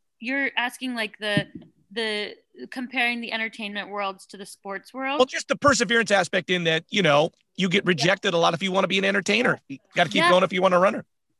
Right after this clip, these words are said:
Speaker 1: You know what? I think you know the answer to that, which is that they are really similar. And the truth is that, like, with running,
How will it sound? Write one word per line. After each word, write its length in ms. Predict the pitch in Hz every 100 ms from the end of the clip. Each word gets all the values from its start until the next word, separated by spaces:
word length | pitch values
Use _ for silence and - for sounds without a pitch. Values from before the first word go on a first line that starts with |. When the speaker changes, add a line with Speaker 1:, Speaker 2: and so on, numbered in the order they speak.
| -
Speaker 1:
You 100 | 254
know 140 | 269
what? 140 | 294 240
I 80 | 262
think 260 | 277 294
you 160 | 247 277
know 320 | 254 214 262
the 160 | 269 208
answer 340 | 208 202 208
to 120 | 196
that, 240 | 202 196 196
which 180 | 208 214
is 140 | 196
that 160 | 220 214
they 140 | 220
are 220 | 190 208 226
really 280 | 226 226
similar. 460 | - - 247 240 175
And 260 | - - 214
the 80 |
truth 300 | 214 247 254
is 140 | 269 220
that, 180 | 214 196
like, 220 | 196 -
with 220 | 202 208
running, 640 | 180 196 220 214 196 196